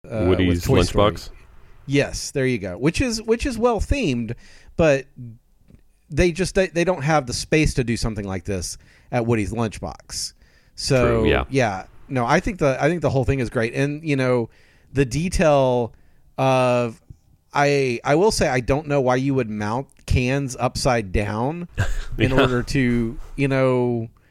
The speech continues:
Speaker 1: to serve the beverages and then drill through them to put a spigot in them. Uh, but I do like that they even made sure that they have, like, uh, oh gosh, that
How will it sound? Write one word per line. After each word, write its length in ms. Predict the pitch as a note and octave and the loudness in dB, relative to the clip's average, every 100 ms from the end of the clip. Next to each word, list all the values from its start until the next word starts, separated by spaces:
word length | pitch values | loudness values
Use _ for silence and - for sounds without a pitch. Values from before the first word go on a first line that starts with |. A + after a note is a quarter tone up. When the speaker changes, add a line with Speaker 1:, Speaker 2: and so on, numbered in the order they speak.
| _ _ _ - | _ _ _ -4
Speaker 1:
to 120 | C3+ | -4
serve 420 | - C#3 C3 A#2+ | 0 2 2 0
the 140 | A#2 | -4
beverages 800 | G2+ F#2 A#2 A#2 B2 B2+ D3+ D3+ | -4 -2 0 2 0 -2 -2 -2
and 160 | C#3+ C3 | -4 -2
then 240 | C3+ B2 | -2 -2
drill 380 | G2+ A2 C3 C3+ | -6 -2 2 2
through 420 | - B2+ A2+ A#2 | 0 -4 0 -2
them 480 | B2+ D3+ D#3+ F3 E3+ - | 0 -2 -2 -4 -8 -4
to 120 | B2+ | 0
put 240 | - C3+ | 2 2
a 880 | C3 A#2+ A2+ A2 G#2 G2+ G2 F#2+ F2+ - - - - - | 0 -2 0 0 -2 -4 -4 -6 -8 -14 -20 -20 -20 -8
spigot 640 | - - - B2 B2 E3 | -6 -6 -2 -2 0 -2
in 180 | F3+ G3 | -2 -4
them. 300 | B3+ F4 E4 _ _ _ - _ _ _ _ _ | -6 -8 -12 _ _ _ -20 _ _ _ _ _
Uh, 440 | B2 A#2+ A#2 A2+ - | 0 2 0 -2 -2
but 240 | A#2 D#3+ C3 | 2 2 2
I 100 | C#3 | 0
do 240 | B2 G3 | 0 0
like 300 | D#3 C#3+ C#3+ | 2 2 2
that 260 | C#3 B2+ C3+ | 0 0 0
they 120 | C3+ | 0
even 460 | C#3 C#3 C3 C3 C3 | 2 0 -4 -6 0
made 220 | C3+ B2 | 0 0
sure 220 | - C#3+ | 0 0
that 160 | A#2+ A2+ | 0 -2
they 140 | B2 | 0
have, 260 | A#2+ B2+ A#2 | 2 0 0
like, 400 | A#2+ A2 G#2+ - | 0 -2 -6 -6
uh, 520 | A#2+ A2 G#2 G2 F2+ F2 - _ _ - _ _ _ _ _ _ _ _ _ _ _ - | -2 0 -2 -4 -6 -10 -18 _ _ -20 _ _ _ _ _ _ _ _ _ _ _ -4
oh 120 | C#3+ | -2
gosh, 440 | C3 C3 F2 - | 0 0 -2 -6
that 240 | B2+ B2 | -2 -2